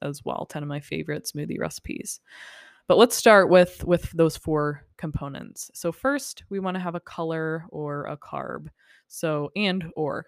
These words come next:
so it, it might be both. Um, one food might be both, or you might need two foods to, to make this one component. So color and carb. So that might be spinach for your color and strawberries for your carb,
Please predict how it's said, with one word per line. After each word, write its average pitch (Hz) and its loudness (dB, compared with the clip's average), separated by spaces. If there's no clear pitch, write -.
so - -4
it, - -6
it - -12
might 147 -8
be 151 -8
both. 139 -10
Um, 147 -12
one 151 -10
food 147 -12
might 151 -10
be 143 -10
both, 135 -12
or 151 -14
you 143 -12
might 135 -14
need - -16
two - -8
foods - -6
to, - -6
to - -10
make 139 -4
this - -6
one - -6
component. - -6
So 147 -2
color 185 8
and 151 -4
carb. - -4
So 190 4
that 214 6
might 190 0
be 180 -2
spinach - -4
for 185 -6
your 165 -4
color 196 -2
and 170 -4
strawberries 156 -4
for - -10
your 143 -6
carb, - -8